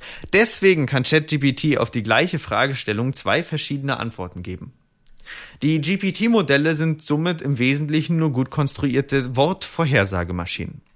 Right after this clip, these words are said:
Mit dem richtigen Trainingsdatensatz, zum Beispiel vielen Texten im Internet, können sie allerdings beeindruckende Ergebnisse ausgeben, weil sie Strukturen über Sprache oder Wissenszusammenhänge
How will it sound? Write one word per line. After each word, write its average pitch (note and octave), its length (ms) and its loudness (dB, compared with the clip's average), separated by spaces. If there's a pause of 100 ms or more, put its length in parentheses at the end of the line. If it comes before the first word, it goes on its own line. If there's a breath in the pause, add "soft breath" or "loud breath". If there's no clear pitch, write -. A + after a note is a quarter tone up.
(380 loud breath)
Mit A#2+ 160 2
dem A#2 140 4
richtigen E3+ 540 2
Trainingsdatensatz, F#2+ 1000 0
zum A2 160 -2
Beispiel G2+ 400 0
vielen F3 300 0
Texten D3+ 340 -2
im B2+ 80 0
Internet, C3 460 0
können A#2 180 -2
sie G2+ 140 -2
allerdings G2+ 400 0
beeindruckende C3+ 720 0
Ergebnisse G#2+ 600 0
ausgeben, G#2+ 500 0 (340 loud breath)
weil B2+ 120 4
sie C#3 140 0
Strukturen G#3+ 680 0
über B2+ 240 2
Sprache G#2+ 560 0
oder A2 400 2
Wissenszusammenhänge C3+ 1200 0